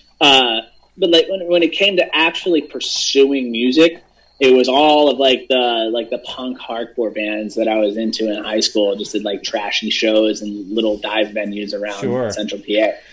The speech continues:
Speaker 1: I loved that. I, I, like, I found my identity in that. I found a new culture of people in that that were really accepting of me.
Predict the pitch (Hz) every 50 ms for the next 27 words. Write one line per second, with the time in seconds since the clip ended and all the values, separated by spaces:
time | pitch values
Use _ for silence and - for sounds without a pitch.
0 | - - - - 170 220 254 277 220 175 - 135 113 98 - - 127 147 156 151
1 | 147 151 143 156 151 143 139 135 - - - 190 175 175 165 165 156 151 147 143
2 | 139 139 147 147 151 143 143 139 135 131 131 127 123 120 120 - - 151 135 131
3 | 127 135 135 131 123 - - 131 127 131 127 - 139 127 113 - - - 131 131
4 | 131 135 123 117 113 117 113 110 - 113 110 107 110 110 120 120 117 113 110 104
5 | - - 123 - - 143 135 139 139 139 147 147 143 147 - -